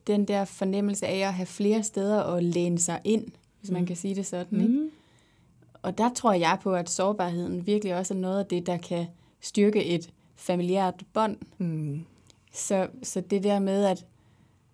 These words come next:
Speaker 1: at sårbarhed avler jo også tit sårbarhed, så i en veninderelation for eksempel, hvis den ene viser noget enormt sårbart til den anden, og deler noget enormt sårbart, så bliver det også ofte nemmere den anden vej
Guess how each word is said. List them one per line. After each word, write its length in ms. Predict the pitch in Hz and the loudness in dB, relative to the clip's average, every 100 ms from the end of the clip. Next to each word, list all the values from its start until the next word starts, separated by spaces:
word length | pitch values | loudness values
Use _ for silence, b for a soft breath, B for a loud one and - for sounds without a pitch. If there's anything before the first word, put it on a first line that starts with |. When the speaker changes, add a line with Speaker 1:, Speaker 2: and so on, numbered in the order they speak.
| _ - - | _ -20 -10
Speaker 1:
at 180 | 185 | -6
sårbarhed 480 | - 208 220 226 196 - | 0 2 4 4 2 4
avler 280 | 190 208 233 | 4 6 4
jo 140 | 190 | 2
også 180 | 190 202 | 0 -2
tit 200 | - 208 | -4 -4
sårbarhed, 640 | - 202 214 202 175 175 | 0 2 2 2 0 -2
så 280 | 175 185 175 | -2 -2 -2
i 60 | 180 | 0
en 400 | 180 180 180 175 | -2 0 -2 -2
veninderelation 840 | 185 196 214 196 175 175 185 180 | 0 4 2 2 0 -2 -4 -4
for 100 | 175 | -6
eksempel, 380 | 175 180 180 180 | -6 -4 -4 -2
hvis 200 | 175 180 | -2 -2
den 180 | 185 185 | -2 2
ene 380 | 202 220 233 208 | 4 6 6 2
viser 460 | - 185 196 190 185 170 b b b - | -2 2 2 4 2 0 b b b -4
noget 160 | 190 | 0
enormt 360 | 185 185 190 190 | 2 2 2 0
sårbart 440 | - 202 208 180 175 | 2 2 2 0 -2
til 180 | - | -4
den 100 | 180 | -2
anden, 200 | 180 185 208 | 0 2 2
og 120 | 202 | 4
deler 240 | 208 208 | 4 4
noget 140 | 190 175 | 2 0
enormt 260 | 180 180 | -2 -4
sårbart, 460 | - 196 190 170 170 | -4 -4 -4 -6 -4
så 220 | - 208 202 - _ _ - - - _ | 2 2 2 -8 _ _ -20 -20 -20 _
bliver 160 | - 208 | 4 4
det 80 | 180 | 4
også 200 | 220 - | 2 2
ofte 300 | 196 202 185 | 2 2 0
nemmere 380 | 185 208 233 180 | 2 4 4 2
den 160 | 165 | 0
anden 240 | 190 240 269 | 2 2 2
vej 200 | - | -2